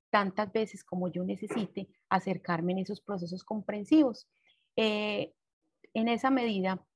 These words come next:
es como yo pudiese decir que esa narración con la cual yo inicié, eh, mi presentación y que les narraba, eh, parteras y todas las situaciones que viven hoy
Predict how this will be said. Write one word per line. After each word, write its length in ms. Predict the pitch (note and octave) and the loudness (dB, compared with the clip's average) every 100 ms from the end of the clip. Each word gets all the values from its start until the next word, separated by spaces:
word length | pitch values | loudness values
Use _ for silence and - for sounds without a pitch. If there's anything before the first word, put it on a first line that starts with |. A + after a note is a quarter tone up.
| _ - | _ -4
es 140 | G#3 | -2
como 200 | - A#3+ | -2 -4
yo 120 | G#3 | -2
pudiese 440 | F#3 A3 G#3+ A3 A3 | -4 -6 -6 -4 -4
decir 460 | G#3+ - F#3+ F3+ _ _ _ _ | -4 -4 -6 -6 _ _ _ _
que 300 | - G#3+ G#3 | -2 2 2
esa 280 | G3+ A#3+ - | 0 -2 -2
narración 540 | G#3 F#3 F#3 - F#3 | 0 0 0 0 -2
con 140 | - G#3+ | -2 -4
la 80 | G3+ | -2
cual 240 | - E3+ | -2 -2
yo 100 | F3+ | -2
inicié, 640 | F#3+ G3+ - A3 F#3+ F#3+ - | -4 -6 -6 -4 -2 -2 -4
eh, 200 | F#3+ - | -6 -4
mi 120 | G3+ | -4
presentación 720 | G3+ F#3+ F#3+ G3+ F#3+ F#3 E3 _ _ _ | -4 -4 -4 -6 -2 -2 -2 _ _ _
y 100 | A3 | -8
que 120 | - G3+ | -4 -2
les 140 | F#3+ | 0
narraba, 580 | F#3+ F3+ F#3 F3+ G3 G#3+ - _ - | 0 2 2 4 2 0 -16 _ -4
eh, 140 | G3 | -4
parteras 680 | - F#3 F#3 A#3+ A3+ F3+ F3 - | 0 0 2 2 4 2 -2 -6
y 120 | G3 | -8
todas 260 | - G#3 G#3 | -4 0 2
las 140 | G#3+ | 2
situaciones 640 | F#3+ - F#3 F#3 F3+ G3 | -4 -6 -4 -2 -4 -4
que 160 | - G3 | -6 -4
viven 280 | F3 F3+ G#3 | 0 0 2
hoy 340 | F#3+ F#3+ - | 2 0 -6